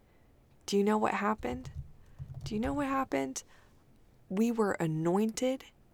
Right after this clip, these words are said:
and affirmed of our incredible value from the only source that has the authority to tell us who we really are, because he created us.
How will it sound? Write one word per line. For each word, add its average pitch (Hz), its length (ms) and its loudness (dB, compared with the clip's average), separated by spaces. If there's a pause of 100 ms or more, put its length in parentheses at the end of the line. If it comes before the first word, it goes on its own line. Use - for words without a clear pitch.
(380)
and 160 200 -2
affirmed 214 960 -4 (1000)
of 175 180 2
our 175 160 4
incredible 220 1000 -2
value 202 720 -2 (1400)
from 214 380 6
the 175 140 6 (200)
only 226 400 6
source 220 600 4 (480)
that 190 260 12
has 190 280 10
the 185 160 8
authority 208 640 6
to 175 100 10
tell 190 300 6
us 208 160 8
who 196 180 6
we 196 180 4
really 180 300 10
are, 196 320 8
because 180 340 0
he 214 200 4
created 170 680 2
us. 233 400 4